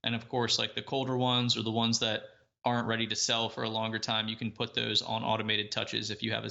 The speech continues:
if you have a system like that. But yeah, follow-up super important, man. One thing that I've talked about on our show too is just, like, any interaction that you have with somebody today, like, even me and you just talking,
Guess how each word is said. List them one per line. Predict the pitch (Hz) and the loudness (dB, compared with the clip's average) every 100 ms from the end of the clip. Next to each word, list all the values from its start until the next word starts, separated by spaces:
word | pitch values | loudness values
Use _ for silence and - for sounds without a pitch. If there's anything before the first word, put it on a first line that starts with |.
| - - | -6 -4
if | 113 | -2
you | 110 | -2
have | 110 | 0
a | 113 | 0
system | - 113 110 | 0 -2 -2
like | 117 117 123 | -6 -4 -2
that. | 120 | -2
But | 123 | 0
yeah, | 113 110 | -2 0
follow-up | 190 190 180 | 0 2 0
super | - 160 156 | 0 -2 -4
important, | 135 151 139 | -4 -4 0
man. | 135 131 - - | -2 -2 -10 -4
One | 135 | -2
thing | 143 131 | 2 0
that | |
I've | 127 | 0
talked | 143 127 | -2 -2
about | 131 123 | -2 -2
on | |
our | 117 117 | -2 -2
show | - 117 | -2 -2
too | 113 123 113 | 0 0 0
is | 107 | 0
just, | 120 - | 0 0
like, | 113 113 - _ - | 0 -2 -6 _ -2
any | 160 190 | 2 2
interaction | 170 143 135 135 - | 0 0 0 0 -4
that | 135 | -2
you | 127 | 0
have | 123 127 | 0 -2
with | 131 | -6
somebody | 135 131 131 - | -4 -4 -4 -8
today, | - 143 135 147 - - - | -6 0 0 -2 -8 -18 -6
like, | 123 123 | -4 -2
even | 139 131 | -2 0
me | 127 | 0
and | 127 | 0
you | 123 123 | 0 0
just | 117 - | 0 2
talking, | 117 117 143 | 0 0 -4